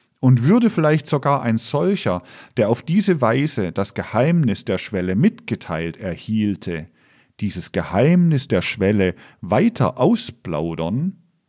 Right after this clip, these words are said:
so würde dies zwar ein Übergang des Geheimnisses der Schwelle in das soziale Leben sein, aber es würde eine sehr schlimme Folge haben. Es würde nämlich,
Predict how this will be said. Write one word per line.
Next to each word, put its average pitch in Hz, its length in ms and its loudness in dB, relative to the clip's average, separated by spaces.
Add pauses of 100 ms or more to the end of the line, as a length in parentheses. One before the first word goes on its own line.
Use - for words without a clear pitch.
(580)
so 117 260 0
würde 143 240 4
dies 180 380 0
zwar 135 320 -6
ein 101 240 -2
Übergang 151 560 2
des 92 180 -4
Geheimnisses 117 800 0
der 85 140 -4
Schwelle 123 600 -4 (320)
in 107 100 -2
das 101 180 0
soziale 87 600 -2
Leben 131 480 -2
sein, 98 560 -4 (520)
aber 175 380 2
es 147 200 -2
würde 151 340 2
eine 98 220 0
sehr 123 440 -2
schlimme 117 520 -2
Folge 98 500 -2
haben. - 440 -12 (1000)
Es - 220 -2
würde 196 300 4
nämlich, 101 720 -2